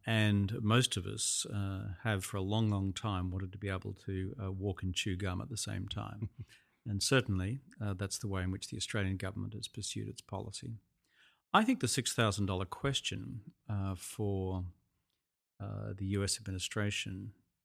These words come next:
uh, the Republican administration under President Trump, is what global leadership role does the United States now want and is willing to provide,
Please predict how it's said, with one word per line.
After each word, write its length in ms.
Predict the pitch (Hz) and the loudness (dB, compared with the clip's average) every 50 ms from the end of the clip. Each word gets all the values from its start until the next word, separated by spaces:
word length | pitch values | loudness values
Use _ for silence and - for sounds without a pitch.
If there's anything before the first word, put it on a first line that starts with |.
| _ _ - | _ _ -6
uh, 180 | 104 95 92 92 | -6 -4 -4 -4
the 80 | 92 | -4
Republican 460 | 90 87 - - 123 117 104 - 90 | -6 -4 -2 -2 0 0 0 -2 -2
administration 800 | 85 85 87 95 101 - - - 98 101 101 - - 113 104 101 104 | -4 -4 -4 -4 -4 -6 -4 -4 -6 -6 -6 -6 -6 -6 -6 -6 -4
under 420 | 95 90 95 95 92 92 92 95 - _ _ _ | -6 -6 -6 -6 -8 -8 -10 -10 -12 _ _ _
President 400 | - 101 92 92 90 92 - - | -6 -6 -4 -4 -6 -6 -8 -10
Trump, 360 | - - 143 127 104 98 - - _ _ _ _ _ _ _ _ _ - - _ _ _ _ _ _ - | -8 -6 -4 -4 -4 -6 -8 -12 _ _ _ _ _ _ _ _ _ -20 -20 _ _ _ _ _ _ 0
is 460 | 143 123 113 107 107 104 98 - - - _ _ _ _ - | 4 4 6 6 4 2 0 -2 -6 -10 _ _ _ _ -4
what 380 | 107 123 135 143 - - - - _ _ _ _ _ _ - | 2 2 2 2 2 -2 -8 -16 _ _ _ _ _ _ -4
global 520 | 117 113 110 107 95 104 101 101 101 104 92 - - | 0 2 2 2 2 2 2 2 0 -2 -4 -8 -10
leadership 680 | 143 113 107 98 98 101 98 98 92 - - 98 - - - | -10 -6 -2 0 0 2 2 0 0 -2 -4 -6 -8 -8 -8
role 540 | 104 98 98 98 95 92 90 90 98 104 - 101 | -4 -2 0 0 0 0 0 -2 -4 -6 -8 -6
does 380 | 95 98 95 95 95 92 92 - | -2 -2 0 0 0 -2 -4 -4
the 100 | - 95 | -2 -2
United 320 | 90 87 90 90 90 - | 0 0 -2 -2 -4 -6
States 480 | - - - 92 90 92 - - - - _ 120 104 | -8 -6 -4 -4 -4 -4 -6 -8 -12 -10 _ -4 -2
now 260 | 95 90 87 85 82 85 92 | -2 -2 -2 -4 -6 -8 -8
want 320 | 98 95 85 87 98 104 - _ _ _ _ _ _ _ _ _ _ _ _ _ _ _ _ _ _ _ _ _ _ _ _ _ _ | -8 -8 -6 -6 -8 -10 -12 _ _ _ _ _ _ _ _ _ _ _ _ _ _ _ _ _ _ _ _ _ _ _ _ _ _
and 100 | 107 95 | -2 0
is 140 | 92 87 95 | 0 0 -2
willing 200 | 98 92 90 90 | -2 -2 -2 -2
to 80 | 90 90 | -4 -6
provide, 680 | 90 92 87 87 98 98 92 87 90 101 101 104 104 | -8 -10 -10 -8 -6 -4 -4 -4 -6 -8 -10 -12 -14